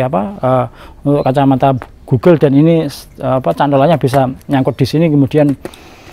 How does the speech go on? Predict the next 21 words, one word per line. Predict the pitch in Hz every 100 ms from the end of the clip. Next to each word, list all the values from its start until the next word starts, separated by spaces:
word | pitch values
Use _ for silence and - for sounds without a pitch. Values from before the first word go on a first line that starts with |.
| - - -
apa, | 143 123 135 175 147 - - -
lebih, | 135 - - 160
eh, |
ja-, | - 156 143
eh, | 190 143 139 135 143 135 - - -
sehingga | - 143 131 139 139
tidak, | 135 131 147 143 156
anu | 139 160
ya, |
tidak | 131 120 -
jatuh, | 127 120 139
tidak, | 120 - 135 - - - - - - - -
itu | 117 131
ya, | 120
eh, | 120 - 127 117 117 104 - - - -
aman | 131 135 131
ya | 113 117 - - -
untuk | 131 117
kacamata | 120 120 123
Google | - 120 131
ya. | 110